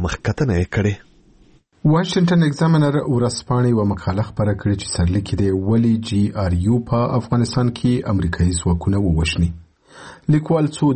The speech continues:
Speaker 2: دلیلونه یاد کړي، ویلي چې جی آر یو یا د روسیې د پټو استخباراتو یونټ په افغانستان کې د امریکایي سرتیرو وژل د سی آی ای څخه د هغه ملاتړ غچ بولي چې د پخواني شوروي اتحاد لخوا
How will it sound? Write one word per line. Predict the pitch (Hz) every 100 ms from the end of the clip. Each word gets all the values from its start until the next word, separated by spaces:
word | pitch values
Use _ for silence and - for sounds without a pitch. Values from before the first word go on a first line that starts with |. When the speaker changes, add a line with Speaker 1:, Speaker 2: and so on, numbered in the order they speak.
| 113
Speaker 2:
دلیلونه | 101 101 101 87 80
یاد | 80 82
کړي، | - 87 90
ویلي | 107 123 120
چې | 135 127 - _ - - 120
جی | 123 139 151 139
آر | 143
یو | 151 160 160 147
یا | 127 117
د | 104
روسیې | 95 - 139 131 107
د | 95 87
پټو | 143 95
استخباراتو | - 92 - 101 98 87 92
یونټ | 90 113 - -
په | 110
افغانستان | - 98 87 107 101 101
کې | 135 131
د | 127 117 123
امریکایي | 117 117 139 151
سرتیرو | 110 - 101 92 85
وژل | 85 127 87 80 - - - - - 131
د | 135 127 -
سی | 135
آی | 135 156
ای | 151
څخه | - 139 135 127
د | 135
هغه | 143 113
ملاتړ | 98 87 113 87 82
غچ | 123 - -
بولي | 151 151
چې | - 170 - - _ -
د | 185 175
پخواني | - 135 147 135
شوروي | 113 113 113
اتحاد | 101 107 104
لخوا | 98 135